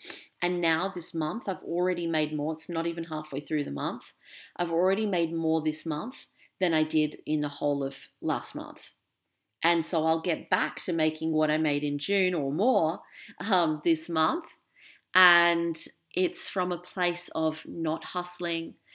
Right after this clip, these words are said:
not taking up a heap of one-on-one time, actually creating more space and time so that I can work on the business even more than I was before and really think about this bigger picture.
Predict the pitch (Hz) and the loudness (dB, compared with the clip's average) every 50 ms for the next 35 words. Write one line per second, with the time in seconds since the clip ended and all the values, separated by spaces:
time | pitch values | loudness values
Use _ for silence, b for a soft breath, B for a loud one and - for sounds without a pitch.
0 | B B B B B 185 180 180 170 - - - 202 180 180 - 190 185 185 175 | B B B B B -2 0 0 0 0 0 -2 -6 -6 -6 -6 -6 -4 -4 -4
1 | - 175 165 - - 170 160 - 170 165 165 170 160 160 156 151 156 160 156 151 | -4 -6 -12 -12 -12 -12 -8 -6 -6 -4 -2 0 0 0 0 0 0 0 0 -2
2 | 151 - 165 156 151 147 147 147 156 - b b b b b b b b - 180 | -2 -4 -6 -4 -4 -2 -2 -4 -6 -8 b b b b b b b b -2 -2
3 | 175 - - 185 175 165 - - - 170 160 156 165 156 160 165 170 170 165 156 | -2 -2 -2 -2 -2 -4 -4 -8 -6 -4 -2 0 2 2 2 0 0 0 0 0
4 | 151 156 151 - - - 165 156 156 160 156 - - 147 135 139 - - - - | 0 0 0 0 -2 0 -2 -2 0 0 0 -2 -2 -4 -4 -8 -10 -12 -10 -8
5 | 175 180 175 160 151 151 151 151 - b b b b b b b b b - - | -4 -2 0 0 0 0 0 -4 -6 b b b b b b b b b -2 0
6 | - 196 170 165 160 160 151 151 156 - 165 160 156 151 147 - - - 165 165 | 2 4 4 4 2 2 2 2 0 0 0 2 2 2 0 -2 -4 -4 -2 0
7 | 165 170 165 151 156 156 151 147 - 156 151 147 147 143 - - - - - _ | 0 0 -2 0 0 0 -2 -2 -2 -4 -2 -2 -2 0 0 0 -2 -2 -4 _
8 | - 170 170 156 156 156 156 160 151 160 151 160 151 151 151 147 147 147 - - | -2 -2 0 0 0 0 2 2 2 2 0 0 0 -2 -2 -2 -2 -4 -6 -8
9 | 143 143 - - 185 175 165 151 147 143 143 - B B B B B B 170 170 | -12 -12 -8 -4 -2 0 0 0 0 -2 -6 -10 B B B B B B -2 0
10 | 170 165 165 160 151 147 143 - - 147 147 147 147 147 - 147 147 - 151 143 | 2 4 4 4 2 0 -2 -4 -6 -6 -6 -6 -6 -6 -6 -6 -6 -4 -6 -8
11 | - - - 151 139 147 143 - - 160 156 - - - 127 | -8 -6 -6 -6 -6 -6 -8 -8 -10 -10 -10 -10 -10 -14 -14